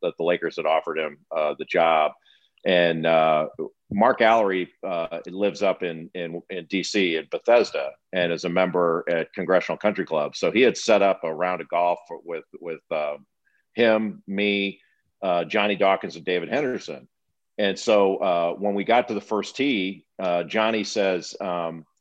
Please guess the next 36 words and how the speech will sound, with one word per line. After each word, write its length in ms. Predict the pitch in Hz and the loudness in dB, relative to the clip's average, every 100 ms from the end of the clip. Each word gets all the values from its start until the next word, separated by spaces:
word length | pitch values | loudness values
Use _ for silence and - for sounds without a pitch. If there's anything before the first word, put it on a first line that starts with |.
| _ _ - | _ _ 0
says, 280 | 113 95 - | 2 2 4
"I 100 | 127 | 4
haven't 160 | 147 | 4
played 200 | - 123 | 2 0
a 40 | 95 | 0
round 260 | 101 98 | 0 -2
of 100 | 85 | -4
golf 260 | 95 92 87 | 0 0 0
in 60 | 87 | -6
over 220 | 80 78 | -6 -8
a 60 | |
year." 340 | 76 82 67 - - | -8 -8 -8 -12 -6
Like, 160 | 92 - | -6 -2
so 160 | 120 | 0
we're 120 | 101 | 2
haggling 400 | 90 131 120 107 | 4 4 4 0
over 180 | 104 82 | 0 -4
strokes 480 | - - 110 92 - | -8 -2 -2 -2 -6
on 140 | 82 | -8
the 60 | 76 | -10
bet. 340 | - 90 71 - _ _ _ - - - | -6 -4 -6 -12 _ _ _ -14 -10 -4
And, 360 | 95 92 90 90 | -2 -2 -2 0
<laughs> 120 | 87 | 0
uh, 220 | 85 80 - | 0 -2 -4
and, 360 | 90 85 85 - | -6 -6 -8 -4
you 80 | 117 | -2
know, 220 | 90 - - | -2 -6 -4
Congressional's 500 | 120 165 - 131 107 | 2 2 2 0 0
a 60 | |
really 280 | 104 120 90 | 2 2 0
difficult 480 | - 113 - 90 69 | -2 -4 -2 -6 0
golf 240 | 104 120 | 0 0
course. 320 | - 71 69 | -4 -12 -12
So 400 | - 95 87 87 - _ _ - | -4 0 0 -2 -8 _ _ -4
we 140 | 113 | 0
want, 400 | 127 131 107 107 | 2 2 2 -2